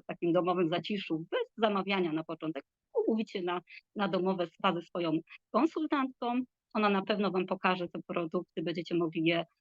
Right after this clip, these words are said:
e, wypróbować sobie, sprawdzić, jak, jak, jak, e, działają, jak, e, wyglądają wasze rzęsy, jak, e, wygląda wasza buzia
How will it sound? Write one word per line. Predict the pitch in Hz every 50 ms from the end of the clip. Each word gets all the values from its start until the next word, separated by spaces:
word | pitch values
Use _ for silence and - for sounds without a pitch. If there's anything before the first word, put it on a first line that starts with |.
| _ _ -
e, | 277 202
wypróbować | 180 170 214 196 - 208 190 180 190 180 180 180 170 - _ -
sobie, | 175 160 156 165 175 165
sprawdzić, | _ _ - 208 190 190 190 165 170 170 160 - -
jak, | 175 175 165 160 160 _ -
jak, | - - 185 190 180 165 -
jak, | - 180 180 185 190 190 185 190 - - -
e, | 196 180 175 175 180 175 - - - - _ -
działają, | 220 226 190 185 185 185 180 170 - 175 165 165 165 175
jak, | 170 175 180 175 180 _ -
e, | 180 170 170 165
wyglądają | 165 180 165 180 175 185 185 175 170 170 160
wasze | 185 180 - 180 180 170
rzęsy, | 170 185 190 196 190 190 - 180 175 170
jak, | 175 170 175 170 -
e, | - 165 170 175 160 160
wygląda | 175 165 180 175 175 180 175
wasza | 175 185 180 - 180
buzia | 160 180 196 208 185